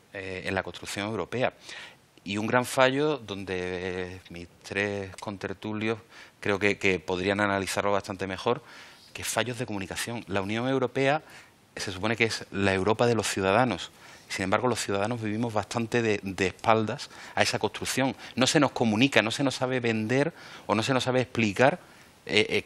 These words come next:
eh, hacia dónde caminamos, cuáles son los beneficios que tenemos. Eh, sobre todo en los países del sur de Europa hemos sido grandes beneficiarios de ayudas europeas y tenemos unas infraestructuras, tenemos, eh, unos niveles de vida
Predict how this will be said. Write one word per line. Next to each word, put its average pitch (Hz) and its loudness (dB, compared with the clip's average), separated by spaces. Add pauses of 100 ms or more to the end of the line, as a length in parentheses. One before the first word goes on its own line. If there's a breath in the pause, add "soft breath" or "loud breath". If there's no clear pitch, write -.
eh, - -4
hacia - 6
dónde 127 8
caminamos, 113 4 (240 loud breath)
cuáles 135 8
son 139 6
los 127 6
beneficios 123 2
que 131 2
tenemos. 113 4 (600 loud breath)
Eh, 92 0
sobre 90 -4
todo 104 6
en 123 6
los 104 0
países 98 -2
del 107 0
sur 101 -6
de 104 -2
Europa 117 4 (300 loud breath)
hemos 90 -6
sido 104 2
grandes 104 2
beneficiarios 107 -2
de 113 0
ayudas 101 0
europeas 107 2 (220 loud breath)
y 92 -2
tenemos 98 4
unas 107 6
infraestructuras, 104 2
tenemos, 101 0 (320 loud breath)
eh, 107 6
unos 110 4
niveles 107 6
de 101 4
vida 113 2